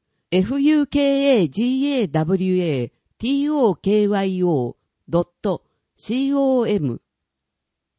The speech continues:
中川船番所資料館イベント。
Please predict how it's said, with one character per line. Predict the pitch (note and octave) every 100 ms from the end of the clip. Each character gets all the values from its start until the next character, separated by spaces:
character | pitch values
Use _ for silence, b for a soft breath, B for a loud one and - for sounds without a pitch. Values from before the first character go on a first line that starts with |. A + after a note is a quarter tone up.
| _ _ _ _ _ _ _ _ _ _ _ _ _ _ -
中 | F#3+ - D#4+
川 | D#4 A#3+
船 | F#3 G3+ A#3
番 | A3+ A#3+ A3+
所 | A#3
資 | - G#3+
料 | A#3+ A3+
館 | - D3 C3 B2+ -
イ | D#3+
ベ | D3 F3+
ン | D3+
ト。 | - C3+ A#2+